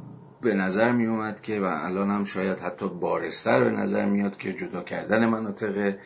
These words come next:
شرقی، همون در واقع منطقهٔ دونباس، اون دو تا، اه،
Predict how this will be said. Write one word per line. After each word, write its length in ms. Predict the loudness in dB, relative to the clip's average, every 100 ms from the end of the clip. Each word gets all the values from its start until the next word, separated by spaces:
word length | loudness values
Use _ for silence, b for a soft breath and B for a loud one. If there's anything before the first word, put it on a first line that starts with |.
| B B B -4
شرقی، 560 | 4 4 4 0 -2
همون 380 | -2 -2 -2 -4 B B B -20 -12
در 120 | -8
واقع 200 | -6 -4
منطقهٔ 540 | -2 -2 -2 -2 -2
دونباس، 680 | -2 -4 0 2 4 2 -4
اون 80 | -6
دو 100 | -4
تا، 180 |
اه، 60 | -6